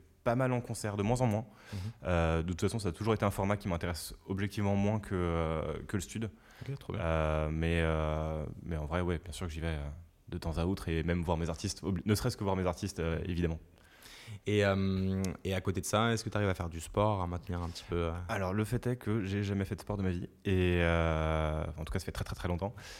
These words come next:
Speaker 1: Et, euh, ouais, écoute, euh, je fais du sport, euh, à base de vélo électrique, tu vois. Donc non, <laughs> je, clairement, je fais pas de
Speaker 2: À
Speaker 1: sport.
Speaker 2: base de Vélib <laughs> d'un
Speaker 1: C'est
Speaker 2: point
Speaker 1: ça.
Speaker 2: A à un point B. Oh, c'est déjà du sport.
Speaker 1: C'est déjà pas mal.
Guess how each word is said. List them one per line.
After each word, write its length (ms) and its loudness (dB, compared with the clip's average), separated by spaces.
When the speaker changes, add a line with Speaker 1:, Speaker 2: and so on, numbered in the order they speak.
Speaker 1:
Et, 340 6
euh, 500 4
ouais, 260 2
écoute, 260 0
euh, 140 4
je 300 -2
fais 400 0
du 300 0
sport, 440 4
euh, 200 8
à 20 6
base 220 6
de 100 4
vélo 240 6
électrique, 460 0
tu 100 -2
vois. 160 2
Donc 280 2
non, 180 0
<laughs> 160 12
je, 320 12
clairement, 320 4
je 60 -4
fais 80 0
pas 100 -2
de 60 -2
Speaker 2:
À 20 -6
Speaker 1:
sport. 100 2
Speaker 2:
base 140 0
de 80 4
Vélib 480 4
<laughs> 180 6
d'un 160 8
Speaker 1:
C'est 60 4
Speaker 2:
point 160 2
Speaker 1:
ça. 40 2
Speaker 2:
A 40 2
à 20 2
un 40 4
point 180 2
B. 80 4
Oh, 120 0
c'est 120 -2
déjà 160 0
du 100 2
sport. 320 0
Speaker 1:
C'est 100 -6
déjà 160 -2
pas 100 -4
mal. 80 -4